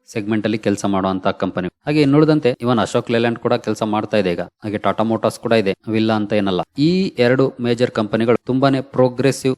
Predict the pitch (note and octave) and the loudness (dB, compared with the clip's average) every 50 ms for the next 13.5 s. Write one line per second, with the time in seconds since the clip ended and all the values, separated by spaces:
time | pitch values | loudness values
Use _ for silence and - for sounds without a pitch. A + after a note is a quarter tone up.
0 | _ - A2 A2+ A2 G#2 G2+ G2 F2 F#2 E2+ - - B2+ B2 C3 C3 C3 B2+ A#2+ | _ -2 0 2 2 2 2 0 0 -4 -6 -6 -6 -4 0 0 2 2 0 0
1 | A2+ A#2+ C3+ D3 D3 C#3 A#2+ G#2+ F#2+ F2+ F2 - A2 A#2 A#2 A2+ G#2+ A2 A2 G#2 | 0 0 0 2 4 6 6 6 4 2 0 0 0 0 2 2 0 0 -2 -2
2 | - G2+ G2 - G#2+ G2+ G2 G2 G2+ G2 F#2 - F2+ F2+ F#2+ G#2 A2+ B2 A#2 G#2+ | -4 -4 -4 -2 -2 -2 0 -2 -2 -2 -4 -2 -2 0 0 0 2 2 0 0
3 | - - G#2 G2+ G#2 A#2+ - - A2 G#2+ - A#2 A2+ A#2 G#2+ G#2 A2 A#2 A#2+ A#2 | 0 -2 -2 0 0 -2 -2 -2 -6 -4 -4 -4 -2 0 0 0 0 0 0 0
4 | A2 A2+ A#2+ C#3 - _ A2+ A2+ G#2 - G2+ G2+ A2+ A#2+ B2 B2+ B2+ A#2+ C3 C3+ | 2 2 0 0 -2 _ -4 -4 -2 0 0 0 2 2 2 2 2 2 0 -2
5 | C3 - A#2+ G#2+ - - - - A#2 A#2 A#2+ A#2 B2 A2+ A2 A2 B2 C3 C#3+ C#3 | -2 0 0 0 -2 -4 -8 -6 -2 0 0 0 0 0 0 0 0 2 2 2
6 | C#3 B2+ B2 B2 A#2+ A#2+ C3+ - - A#2 A#2 A#2 - - - A#2+ - - _ _ | 2 2 2 2 2 0 0 -2 -2 0 0 0 -2 -2 -4 -4 -4 -6 _ _
7 | _ _ _ _ _ A2+ G#2 A#2 A#2 - - C3+ A2 - - - - - - G#2 | _ _ _ _ _ -8 -4 -2 -2 -2 0 -2 -2 -2 -4 -14 -12 -8 -8 -6
8 | G2 G#2 G#2 F#2+ F2 G2 F#2 E2 - _ - D#3+ D3+ C#3 C3+ C3+ C3+ C3 - C3+ | -2 -2 -2 0 0 -2 -2 -4 -4 _ -2 0 2 4 4 4 2 2 0 0
9 | B2 - B2+ B2 A#2+ A#2+ A#2+ A#2+ A#2 A2 - - A2 G#2+ A2+ A2+ G#2+ G#2+ G#2 G2+ | 0 2 0 0 2 0 0 0 -2 -4 -4 -4 -2 0 0 0 0 0 0 0
10 | G#2 G#2+ B2+ - - G#2+ G#2 G#2 A2 G#2 A2 G#2+ G#2+ G#2 - - G#2+ A#2 A2 G2+ | 0 -2 -2 -4 -2 -2 0 0 0 2 0 0 0 0 -2 -2 -2 -2 -2 -2
11 | - F#2 F#2+ G2+ G2+ G#2 G#2 G2 F#2+ - G2 F#2+ F#2+ - G#2 G2 F#2 - F#2+ F#2+ | -4 -2 0 0 0 0 -2 -4 -6 -4 -4 -4 -4 -2 -2 -2 -2 -2 -6 -8
12 | F#2+ F#2 B2 A#2+ - - G#2 G#2+ G#2+ G#2+ G#2 - - G#2+ A#2 - _ - G#2+ G#2 | -8 -6 -8 -8 -8 -6 -6 -4 -2 -4 -4 -4 -2 -4 -4 -4 _ -6 -6 -4
13 | G2+ G2+ G2 - - G#2+ G2+ G2 A2+ - | 0 0 -2 -2 -2 -6 -4 -2 -2 -4